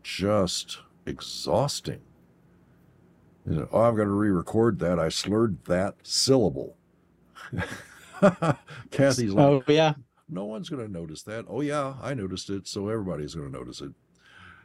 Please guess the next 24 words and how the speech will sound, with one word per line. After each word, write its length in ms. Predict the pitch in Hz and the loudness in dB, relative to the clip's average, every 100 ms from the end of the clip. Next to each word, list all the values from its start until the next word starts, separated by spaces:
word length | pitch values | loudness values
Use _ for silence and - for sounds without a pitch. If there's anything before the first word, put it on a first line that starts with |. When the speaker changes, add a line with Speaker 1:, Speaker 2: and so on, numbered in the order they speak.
| _ | _
Speaker 1:
You 120 | 104 | 0
know, 140 | 78 78 | 0 2
you, 160 | 95 | 2
you 120 | 117 127 | 2 2
become 220 | 147 156 | 4 4
your 140 | 110 | 4
worst 460 | 78 80 131 117 - | 0 0 0 0 -6
critic, 460 | - 101 71 - | -2 0 0 -6
don't 260 | - 73 78 | -6 -6 -2
you? 180 | 127 135 - - - - - | -2 -4 -8 -20 -20 -10 -4
Speaker 2:
Uh, 120 | 127 - - - - - | -4 -4 -14 -16 0 6
that, 440 | 131 127 123 156 - 170 - | 8 6 2 -2 0 -4 -4
Speaker 1:
<laughs> 220 | - - | -6 4
Speaker 2:
that 200 | 147 165 | 6 8
is 120 | 147 | 6
the 80 | 143 | 2
process. 500 | 147 131 139 131 120 | 4 2 2 0 0
And 120 | 143 | 2
you're, 160 | 139 143 | 2 2
you're 140 | 143 | 0
totally 340 | 127 151 147 127 | 2 4 4 4
right, 180 | 127 | 2
Jerry. 400 | 127 123 120 117 | 2 0 2 0
Uh, 140 | 127 | -2